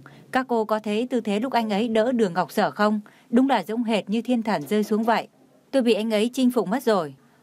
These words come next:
Một đám phụ nữ kích động đến đỏ bừng cả mặt, ai cũng đều mong người té ngã lúc nãy là mình, như vậy mới có cơ hội được Lục Triều Dương ôm vào trong lòng. Bây giờ, làm gì có ai nhớ đến chuyện Đường Ngọc Sở cướp chồng chưa cưới của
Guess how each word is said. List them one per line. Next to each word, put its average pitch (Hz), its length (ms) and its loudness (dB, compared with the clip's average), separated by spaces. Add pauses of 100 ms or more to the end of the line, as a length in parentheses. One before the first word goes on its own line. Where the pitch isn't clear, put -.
(100)
Một 190 140 2
đám 196 240 -2
phụ 220 160 -2
nữ 196 360 -2
kích 269 180 -6
động 185 280 -2
đến 226 180 -4
đỏ 202 140 0
bừng 165 200 -8
cả 160 140 -6
mặt, 156 220 -4 (360)
ai 226 200 -2
cũng 233 200 -6
đều 180 140 0
mong 220 320 -4
người 185 240 -2
té 202 220 -4
ngã 226 340 -4
lúc 262 200 0
nãy 208 200 0
là 214 120 -2
mình, 165 280 -4 (280)
như 240 120 4
vậy 196 180 2
mới 190 140 -4
có 220 160 -2
cơ 247 180 -2
hội 196 360 0
được 185 260 -2
Lục 185 200 0
Triều 160 220 0
Dương 214 300 2
ôm 220 180 0
vào 170 260 0
trong 208 200 -2
lòng. 165 260 -2 (440)
Bây 208 160 2
giờ, 175 260 -2 (240)
làm 190 200 -4
gì 175 120 -8
có 214 120 -6
ai 220 260 -6
nhớ 208 180 0
đến 214 240 0
chuyện 202 280 -2
Đường 175 200 -2
Ngọc 165 200 -4
Sở 170 280 0 (260)
cướp 320 200 -2 (100)
chồng 175 300 0
chưa 220 160 -2
cưới 214 300 -2
của 208 220 2